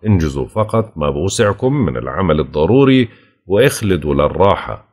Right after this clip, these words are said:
حاذر من بعض المحتالين، ممكن يخيب أملك من بعض النقاط. الحظ قليل، أهم شيء إنك ما تجازف بالفترة هاي. بنتظرك تأخير وفوضى،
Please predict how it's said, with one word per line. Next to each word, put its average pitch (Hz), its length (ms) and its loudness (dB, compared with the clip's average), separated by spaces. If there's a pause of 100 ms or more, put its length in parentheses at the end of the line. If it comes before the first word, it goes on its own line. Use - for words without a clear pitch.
(140)
حاذر 101 460 2
من 64 240 -8
بعض 87 260 0
المحتالين، 78 840 0 (540)
ممكن 156 420 2
يخيب 131 800 0
أملك 113 600 4
من 71 160 -4
بعض 80 200 0
النقاط. 98 800 -2 (100)
الحظ 92 500 -2 (220)
قليل، 101 480 2
أهم 82 400 -2
شيء 82 160 -6
إنك 76 240 -4
ما 78 160 0
تجازف 98 600 2
بالفترة 76 540 -6
هاي. 107 420 2 (580)
بنتظرك 131 720 2
تأخير 104 640 2 (120)
وفوضى، 95 720 0